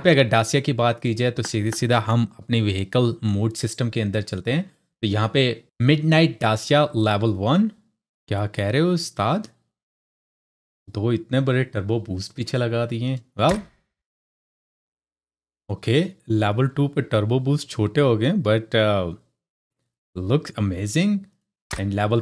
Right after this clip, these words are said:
थ्री पे हमारे पास एलिमिनेशन ब्रॉडकास्ट and फाइनल फॉर्म पे यहाँ पे हमारे पास, उफ। ये तो मैड मैक्स वाली पूरी जो है ना वो फीलिंग आ रही है इस वाली गाड़ी में अपग्रेड करने के बाद। ग्लासेस है नहीं लेकिन वाइपर ज़रूर हैं पबजी वाले, ये देख रहे हैं ना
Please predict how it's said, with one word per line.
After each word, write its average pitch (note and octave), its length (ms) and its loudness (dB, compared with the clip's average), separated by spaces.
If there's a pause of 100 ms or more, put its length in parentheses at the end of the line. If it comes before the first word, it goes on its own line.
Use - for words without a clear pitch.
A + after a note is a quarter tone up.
थ्री A#2 120 0
पे A#2 120 0
हमारे G#2 300 -2
पास G#2+ 260 -4
एलिमिनेशन G2 580 -2
ब्रॉडकास्ट G2+ 600 -4
and F#2+ 100 -4 (140)
फाइनल G2 320 -2 (140)
फॉर्म F#2 200 -4
पे F#2+ 120 -8
यहाँ F2 440 -10
पे G2 120 -6
हमारे F2 280 -10
पास, - 340 -14 (260)
उफ। F#2+ 220 -12 (1300)
ये B2+ 80 -2
तो C3+ 60 0
मैड G2+ 440 -2
मैक्स B2+ 280 -4
वाली A2+ 200 2
पूरी G#2+ 200 0
जो G2+ 140 -4
है G2 60 -2
ना A#2 60 -2
वो G#2 200 -4 (120)
फीलिंग F#2 280 -6
आ F2 120 -6
रही F2+ 200 -8
है F#2 100 -8 (320)
इस F#2+ 160 -8
वाली F#2+ 180 -4
गाड़ी F#2 260 -6
में F#2+ 120 -4
अपग्रेड F#2 340 -8
करने F2+ 260 -8
के F2 100 -10
बाद। E2+ 240 -10 (720)
ग्लासेस A2+ 440 0
है A#2 120 2
नहीं F3 120 0
लेकिन A#2+ 220 -2
वाइपर G2+ 340 0
ज़रूर G2 340 -2
हैं G#2 100 0
पबजी F#2 300 -10
वाले, F2+ 140 -2
ये F#2+ 200 -4
देख C3+ 420 -2
रहे G#3+ 80 -2
हैं A#3 60 0
ना B3 160 -2